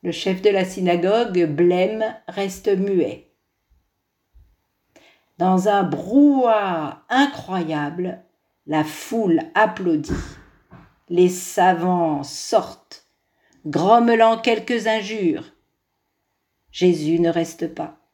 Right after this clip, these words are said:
Il continue sa route avec ses amis et les disciples. Et la femme relevée, comment s'appelle-t-elle ? Léa ? Rachel ? Naomi ?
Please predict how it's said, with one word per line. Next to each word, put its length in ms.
Il 180
continue 480
sa 220
route 400
avec 300
ses 220
amis 340
et 40
les 120
disciples. 600
Et 40
la 120
femme 280
relevée, 600
comment 240
s'appelle-t-elle ? 720
Léa ? 480
Rachel ? 600
Naomi ? 680